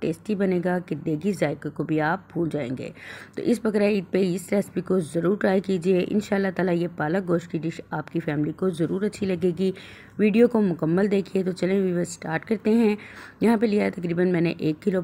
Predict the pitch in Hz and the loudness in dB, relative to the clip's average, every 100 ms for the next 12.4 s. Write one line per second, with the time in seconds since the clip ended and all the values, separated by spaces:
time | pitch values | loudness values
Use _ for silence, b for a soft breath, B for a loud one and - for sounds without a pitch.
0 | 180 147 160 190 208 - - 170 165 147 | 0 0 2 0 -2 -6 -4 -2 -2 -2
1 | 160 190 165 190 208 - - 160 180 196 | 0 -2 0 0 0 -2 -2 2 2 2
2 | 202 151 165 180 - 202 156 147 170 175 | -2 -4 -6 -4 0 2 2 0 -2 -2
3 | 151 147 - 214 196 202 190 B B B | -6 -4 0 2 4 4 2 B B B
4 | B - 214 247 226 208 180 180 175 180 | B 0 4 4 2 0 0 2 2 2
5 | 151 151 175 202 - 185 202 196 175 180 | 4 4 4 0 -6 -2 0 2 2 4
6 | 185 180 185 156 151 208 240 - 196 190 | 2 -2 -2 2 4 4 2 0 0 0
7 | 185 185 175 175 170 147 160 170 180 143 | 2 0 2 0 0 0 0 0 0 0
8 | 165 160 143 170 - - - - 147 - | 0 -2 -2 -4 -6 -10 -8 -6 -6 -4
9 | 214 170 156 175 147 127 - B B B | -4 -4 -6 -4 -4 -6 -8 B B B
10 | B B 196 214 254 247 208 190 208 226 | B B 0 2 2 2 0 2 2 2
11 | 202 190 175 190 175 175 165 175 170 165 | 2 0 0 -2 -2 -4 -2 -2 -2 -4
12 | 147 - 185 180 | -6 -4 -4 -4